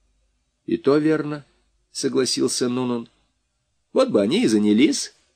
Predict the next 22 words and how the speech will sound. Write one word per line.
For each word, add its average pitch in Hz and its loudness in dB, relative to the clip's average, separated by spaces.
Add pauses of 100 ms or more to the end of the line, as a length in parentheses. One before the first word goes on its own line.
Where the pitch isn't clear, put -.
(340)
раз 233 0
такие 135 4
могучие". 107 -2 (1120)
"То 98 -2
есть 90 -4
вы 90 0
предлагаете 101 0
вмешательство 120 -4
во 127 2
внутренние 135 -4
дела 143 0
человечества?" 160 -6 (1200)
"Хм", 123 -2 (500)
сказал 101 0
Нунан. 92 -4 (1500)
"Так 247 -2
мы, 196 4
конечно, 143 2
можем 123 0
зайти 92 2
очень 101 -2
далеко, 90 -4